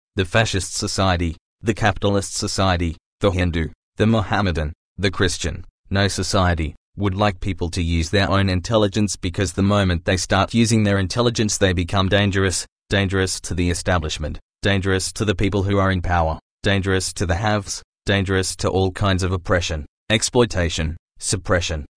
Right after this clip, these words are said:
dangerous to the churches, dangerous to the states, dangerous to the nations. In fact,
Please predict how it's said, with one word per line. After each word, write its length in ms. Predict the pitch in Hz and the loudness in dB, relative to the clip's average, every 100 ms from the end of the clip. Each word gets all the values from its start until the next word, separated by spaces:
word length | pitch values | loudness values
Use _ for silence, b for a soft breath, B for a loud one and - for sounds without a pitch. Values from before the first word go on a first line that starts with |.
| _ | _
dangerous 520 | 104 98 98 95 - | 0 0 2 0 -2
to 120 | - 87 | -4 -2
the 120 | 87 | -2
churches, 600 | - 101 92 95 90 - - - | 0 0 0 -2 -2 -6 -14 -4
dangerous 500 | 101 98 95 92 - | 0 0 0 -2 -4
to 140 | - | -4
the 100 | 82 | -4
states, 520 | 82 - - 67 - - _ - | -2 -2 -4 -4 -6 -8 _ -2
dangerous 480 | 101 95 95 92 - | 0 2 0 0 -2
to 160 | - | -2
the 100 | 92 | 0
nations. 560 | 92 92 82 78 76 - - | 0 0 0 -2 -4 -8 -4
In 140 | 101 98 | -2 0
fact, 420 | - 101 - | 2 0 0